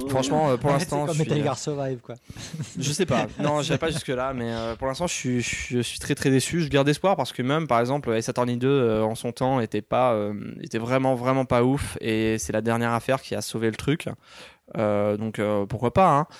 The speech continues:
Speaker 1: Mais là, en fait, euh, par rapport au vent de fraîcheur qu'a apporté le premier jeu, j'attendais tellement plus de cette suite, euh, surtout en sachant que c'est, ça avait été élaboré comme un diptyque. Donc voilà,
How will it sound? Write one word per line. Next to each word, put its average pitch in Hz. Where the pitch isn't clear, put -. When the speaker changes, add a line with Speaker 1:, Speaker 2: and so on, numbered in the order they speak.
Speaker 1:
Mais 120
là, 139
en 120
fait, 147
euh, 113
par 123
rapport 139
au 123
vent 123
de 127
fraîcheur 139
qu'a 113
apporté 117
le 123
premier 113
jeu, 123
j'attendais 110
tellement 139
plus 127
de 113
cette 104
suite, -
euh, 104
surtout -
en 120
sachant 151
que 139
c'est, -
ça -
avait 123
été 147
élaboré 131
comme 147
un 139
diptyque. 151
Donc 110
voilà, 135